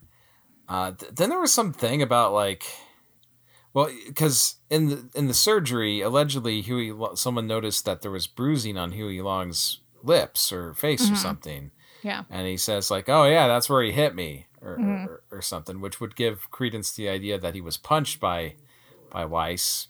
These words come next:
Speaker 2: Mm-hmm.
Speaker 1: Um, uh, yeah,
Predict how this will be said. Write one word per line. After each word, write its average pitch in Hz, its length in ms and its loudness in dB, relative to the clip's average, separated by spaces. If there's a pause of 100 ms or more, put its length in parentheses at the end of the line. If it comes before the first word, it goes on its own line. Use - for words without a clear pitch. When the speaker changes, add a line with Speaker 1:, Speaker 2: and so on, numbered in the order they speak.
(100)
Speaker 2:
Mm-hmm. - 920 -8
Speaker 1:
Um, 87 560 -2 (1160)
uh, 80 400 -6 (240)
yeah, 104 400 0